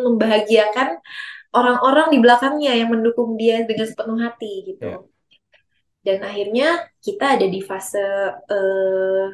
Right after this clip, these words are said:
Speaker 1: diskusi mengenai, karena ini kan juga sebetulnya pembahasannya juga akan termasuk ke jenjang karir ke depannya, kemudian tujuan ke depannya. Dan alhamdulillah orang tua sangat mendukung dengan keputusan yang saya ambil.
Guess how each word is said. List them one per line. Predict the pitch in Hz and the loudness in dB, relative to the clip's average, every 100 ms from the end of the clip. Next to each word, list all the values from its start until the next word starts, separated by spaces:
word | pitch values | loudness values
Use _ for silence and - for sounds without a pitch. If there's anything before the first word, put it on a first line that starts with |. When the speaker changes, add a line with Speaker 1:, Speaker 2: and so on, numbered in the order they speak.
| 190 - 190 | -12 -20 -14
Speaker 1:
diskusi | 190 - 214 - 190 208 262 | -10 -6 -6 -4 -2 -2 -2
mengenai, | 208 196 190 185 185 185 - | -4 -4 -4 -2 -4 -6 -10
karena | 190 214 | -6 -2
ini | 233 254 | -2 -2
kan | 277 220 | -2 0
juga | 202 196 | 0 -2
sebetulnya | 196 196 190 202 262 269 - _ _ | -4 -6 -4 -2 -4 -6 -14 _ _
pembahasannya | 214 196 202 202 208 220 254 | -4 -2 0 0 -2 -2 -2
juga | 214 190 196 | 0 0 -2
akan | 214 214 214 - - - - - _ _ - | -4 -6 -8 -12 -20 -20 -20 -20 _ _ 0
termasuk | 226 220 285 277 | 2 2 0 -2
ke | 226 202 202 - - | 0 2 0 -4 -8
jenjang | 208 196 208 196 | -6 0 0 0
karir | 202 196 196 | -2 -2 -2
ke | 202 | -2
depannya, | 190 240 285 330 302 226 220 220 | -2 -2 -2 -2 0 2 0 -2
kemudian | 202 196 190 202 220 | -6 -8 -6 -6 -2
tujuan | 208 196 190 190 | -2 -2 -4 -4
ke | 190 | -10
depannya. | 190 208 254 247 214 208 208 - _ - - _ _ | -8 -8 -6 -6 -6 -8 -16 -20 _ -20 -20 _ _
Dan | 208 202 | -10 -8
alhamdulillah | 196 190 190 214 285 262 | -8 -8 -6 -2 0 0
orang | 214 - | -2 -6
tua | 208 226 | -6 -6
sangat | 214 190 190 | -8 -12 -12
mendukung | 190 190 233 247 247 | -8 -4 2 4 2
dengan | 190 190 | -2 -4
keputusan | - - - 202 196 | -6 -8 -8 -8 -10
yang | 190 | -10
saya | 190 185 185 | -10 -10 -12
ambil. | 185 185 | -12 -14